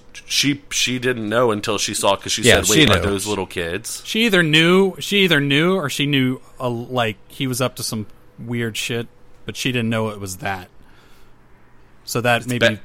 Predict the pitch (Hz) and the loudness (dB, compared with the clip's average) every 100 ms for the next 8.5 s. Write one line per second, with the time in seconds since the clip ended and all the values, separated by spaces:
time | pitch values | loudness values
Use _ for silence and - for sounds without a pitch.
0 | - - 135 120 120 117 110 98 95 92 | -8 -4 -2 -2 0 0 0 -4 -4 -4
1 | 92 98 87 85 85 - 82 - - - | 2 4 4 0 -2 -6 -10 -14 -20 -20
2 | - - - - - - - - 240 240 | -20 -20 -20 -20 -20 -20 -14 4 4 6
3 | 185 139 135 180 101 123 110 104 104 101 | 2 4 2 2 6 6 6 6 6 6
4 | 98 95 - 113 92 87 95 117 117 139 | 2 2 0 2 2 2 2 2 2 2
5 | 113 - 127 123 120 - 107 101 95 101 | 0 0 2 2 2 4 4 4 0 0
6 | 95 92 - 95 107 92 87 95 95 104 | 2 2 0 0 0 0 0 0 0 -2
7 | 85 85 95 90 82 90 87 98 92 95 | -2 0 2 4 2 -2 -2 -2 -2 -4
8 | - 117 104 90 | -2 0 0 0